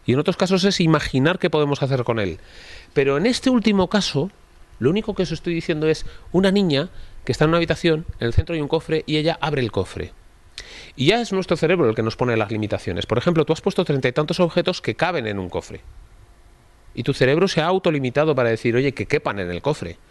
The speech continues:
¿Por qué? Hombre, es que, mm,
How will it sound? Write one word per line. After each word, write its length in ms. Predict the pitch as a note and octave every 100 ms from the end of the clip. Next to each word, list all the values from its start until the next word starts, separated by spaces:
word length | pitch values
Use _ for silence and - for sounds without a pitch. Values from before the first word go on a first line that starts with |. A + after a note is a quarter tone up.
| - - -
¿Por 160 | A#2+ G#2+
qué? 200 | E3+ - -
Hombre, 320 | F#2+ G#2+ - - - - - - -
es 140 | F2+
que, 240 | - B2 B2 - - -
mm, 220 | G2 G2